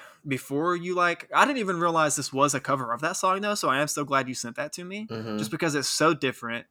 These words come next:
Speaker 2: Mm-hmm.
Speaker 1: so much worse. I
Speaker 2: S-
Speaker 1: mean, I think it's safe to say neither of us are huge T Swift fans.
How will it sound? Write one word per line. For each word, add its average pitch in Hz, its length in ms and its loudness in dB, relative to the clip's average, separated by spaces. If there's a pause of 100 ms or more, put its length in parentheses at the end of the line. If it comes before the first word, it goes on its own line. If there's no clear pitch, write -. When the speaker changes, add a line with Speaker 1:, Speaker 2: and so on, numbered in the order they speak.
(300)
Speaker 2:
Mm-hmm. 104 100 -8
Speaker 1:
so 262 220 2
much 196 240 2
worse. 120 580 -2 (460)
I 135 40 4
Speaker 2:
S- 135 40 4
Speaker 1:
mean, 143 240 4
I 151 60 8
think 196 200 0
it's 190 80 2
safe 175 220 4
to 165 80 -6
say 151 240 2
neither 143 360 4
of 139 80 2
us 143 220 2
are 127 600 2
huge 156 540 -6
T 156 160 -6
Swift 151 320 -6
fans. 147 640 -6